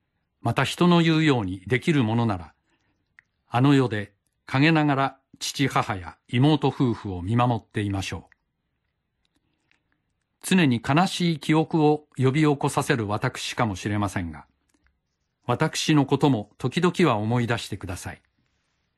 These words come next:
そしてかえって日々の生活を元気づけるように考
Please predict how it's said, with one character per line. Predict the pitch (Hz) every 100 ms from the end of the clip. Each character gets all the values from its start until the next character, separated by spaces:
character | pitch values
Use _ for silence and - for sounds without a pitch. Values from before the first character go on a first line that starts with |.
| _ _ _ _ _ _ _ _ _
そ | -
し | 143 -
て | 143
か | 175
え | 170
っ |
て | - - 120 - -
日 | 196
々 | 185 147
の |
生 | 120 147 147
活 | 151 -
を | 139 135
元 | 143 185
気 | 196
づ | 160 170
け | 175
る | 156
よ | 123 107
う |
に | 90 - _
考 | -